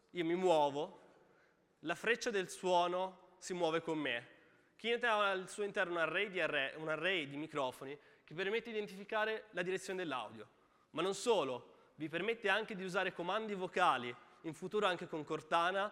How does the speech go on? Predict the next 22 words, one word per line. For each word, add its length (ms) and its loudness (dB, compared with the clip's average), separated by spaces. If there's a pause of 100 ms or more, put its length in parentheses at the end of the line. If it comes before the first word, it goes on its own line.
(160)
in 80 -8
modo 220 0
molto 320 2
più 100 -6
efficace. 720 -4 (640)
Vedete? 480 2
Non, 220 0
non 100 -2
c'è 140 -2
trucco, 260 -8
non 180 -4
sto 220 -2
toccando 400 -2
niente 560 -2
<laughs> 240 -8
e 120 -10
si 180 -6
muove 400 2
in 100 -2
base 200 0
alla 80 -6
direzione. 580 -12